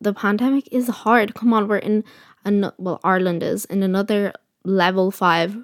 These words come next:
restriction, highest restriction lockdown, and we're all just sitting at home and doing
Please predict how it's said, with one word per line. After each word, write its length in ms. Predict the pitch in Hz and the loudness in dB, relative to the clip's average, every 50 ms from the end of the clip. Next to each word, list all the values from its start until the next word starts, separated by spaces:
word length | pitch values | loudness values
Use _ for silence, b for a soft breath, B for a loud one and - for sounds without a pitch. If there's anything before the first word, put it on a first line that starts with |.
| _ _ _ _ - | _ _ _ _ -8
restriction, 760 | 196 190 - - - 185 180 - - - 202 180 175 175 170 - | -6 -6 -6 -4 -2 -2 -4 -4 -4 -6 -4 -2 -2 -4 -4 -6
highest 460 | - - - 208 190 190 196 208 - | -10 -8 -4 0 0 2 2 0 -2
restriction 640 | 208 196 - - 190 190 - - 196 180 175 170 202 b b b b b b b b b - | -4 -6 -4 -2 -4 -4 -4 -4 -6 -6 -4 -6 -8 b b b b b b b b b -2
lockdown, 720 | 185 185 208 226 - - - 170 156 156 175 180 202 190 - _ _ | 0 0 0 0 -2 -2 -4 -2 -2 0 0 0 -2 -2 -4 _ _
and 260 | - 220 233 233 240 233 | -2 2 4 4 4 4
we're 140 | 247 240 | 4 4
all 160 | 240 254 277 254 | 6 4 4 2
just 260 | 254 240 233 - - | 0 -2 -2 -2 -4
sitting 240 | 240 220 226 226 214 | -4 -2 0 0 0
at 80 | 196 | -2
home 300 | 190 202 214 226 220 202 | -2 0 0 0 0 0
and 160 | 185 196 190 | 0 -2 0
doing 320 | 185 185 185 185 180 180 | 0 0 0 0 -2 -4